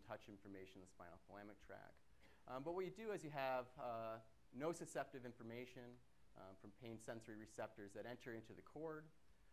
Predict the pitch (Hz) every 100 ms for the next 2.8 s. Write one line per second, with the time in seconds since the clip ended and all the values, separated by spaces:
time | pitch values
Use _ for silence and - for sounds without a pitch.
0 | - - 123 113 113 110 - 143 127 120
1 | - 117 107 104 104 117 - - - -
2 | 156 160 147 143 135 135 143 -